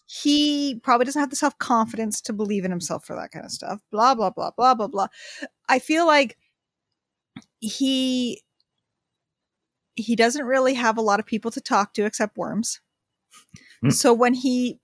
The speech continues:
Speaker 1: sees someone that at some point in his life was a comfort and someone to talk to,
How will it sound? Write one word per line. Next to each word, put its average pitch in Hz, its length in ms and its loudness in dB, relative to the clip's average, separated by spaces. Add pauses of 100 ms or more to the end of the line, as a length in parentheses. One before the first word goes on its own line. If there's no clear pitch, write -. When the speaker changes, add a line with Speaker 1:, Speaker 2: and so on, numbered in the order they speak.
(120)
Speaker 1:
sees 294 520 0
someone 214 580 2
that 214 160 4
at - 100 -2
some 247 260 0
point 233 300 0
in 214 120 0
his 208 200 -2
life 208 500 2
was 214 360 2
a 254 60 -2
comfort 190 480 -4
and 202 220 -6
someone 185 240 -6
to 165 60 -10
talk 196 360 -2
to, 165 300 -4